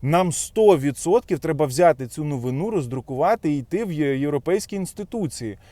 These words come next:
Якщо в Польщі, яка в мирному стані живе Україна, захищає Польщу сьогодні,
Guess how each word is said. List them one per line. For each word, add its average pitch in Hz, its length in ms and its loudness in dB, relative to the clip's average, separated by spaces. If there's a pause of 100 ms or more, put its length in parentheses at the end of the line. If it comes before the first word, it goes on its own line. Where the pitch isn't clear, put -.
(120)
Якщо 139 280 -2
в 220 40 -2
Польщі, 208 480 4
яка 151 180 0
в 135 120 0
мирному 180 680 0 (280)
стані 208 600 4
живе 165 340 6
Україна, 196 840 2
захищає 170 760 2
Польщу 277 520 0
сьогодні, 131 600 -2